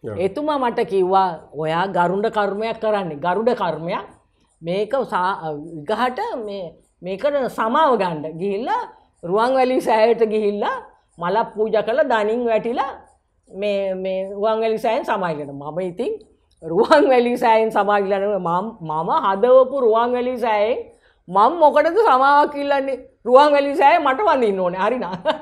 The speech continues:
Speaker 2: <laughs> මේ මමයිනේ යාට වැඩේ කරලා තියෙන්නේ. එතකොට මේ කතාව ගැන මං කිව්වා මම ගරුඩ කර්මයක් කළා නම් ඒක යන්නේ කෙලීම සෙන්රත් දිසානායකට. මොකද යානේ කිව්වේ රුවන්වැලි සෑය පිපුරලයි කියලා. මං කිව්වා මම නෙවෙයි.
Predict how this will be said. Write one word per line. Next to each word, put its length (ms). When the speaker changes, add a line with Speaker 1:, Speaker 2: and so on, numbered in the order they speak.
Speaker 2:
<laughs> 440
මේ 140
මමයිනේ 540
යාට 300
වැඩේ 360
කරලා 220
තියෙන්නේ. 260
එතකොට 380
මේ 260
කතාව 360
ගැන 160
මං 260
කිව්වා 220
මම 360
ගරුඩ 340
කර්මයක් 520
කළා 300
නම් 240
ඒක 280
යන්නේ 440
කෙලීම 520
සෙන්රත් 420
දිසානායකට. 640
මොකද 160
යානේ 340
කිව්වේ 240
රුවන්වැලි 420
සෑය 220
පිපුරලයි 460
කියලා. 240
මං 160
කිව්වා 240
මම 80
නෙවෙයි. 240